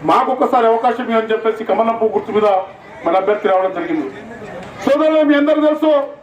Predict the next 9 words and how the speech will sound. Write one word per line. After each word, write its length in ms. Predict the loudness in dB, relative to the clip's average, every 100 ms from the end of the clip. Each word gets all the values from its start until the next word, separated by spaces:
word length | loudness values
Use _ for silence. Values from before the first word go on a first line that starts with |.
| -20 -20 -20 -20 -20 -20 -20 -6 0
రెండు 220 | 2 4
వేల 200 | 4 2
పద్నాలుగు 460 | 0 0 2 4
నాడు, 340 | 4 4 4 2 -2 -16 -20 -20 -20 -20 -20 -20 -20 -2
రెండు 180 | 2 4
వేల 180 | 2 2
పద్నాలుగులో 720 | 0 2 2 4 4 2 0 -10 -20 -20 -20 -20 -20 -20 2
తెలుగుదేశం, 640 | 4 6 6 4 4 2
బీజేపీ 520 | 2 2 2 2 0